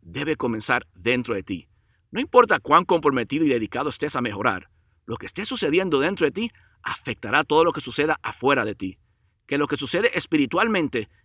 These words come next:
tendrá un impacto directo en lo que sucede en el mundo natural. Y cuanto más le permitas a Dios trabajar en ti,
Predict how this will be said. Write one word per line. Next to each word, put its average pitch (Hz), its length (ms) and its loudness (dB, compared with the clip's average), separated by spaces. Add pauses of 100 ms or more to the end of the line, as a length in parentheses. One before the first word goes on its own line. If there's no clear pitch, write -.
tendrá 127 260 -4
un 214 80 0
impacto 175 400 0
directo 151 320 0
en 151 60 0
lo 139 80 -2
que 120 100 -12
sucede 143 320 -2
en 143 80 -2
el 107 100 -6
mundo 143 260 0
natural. 160 460 0 (340)
Y 110 200 -6 (200)
cuanto 104 320 -10
más 165 220 0
le 180 100 -2
permitas 156 440 -2
a 113 80 -6
Dios 135 180 -4
trabajar 113 400 -2
en 175 120 -2
ti, 220 220 -4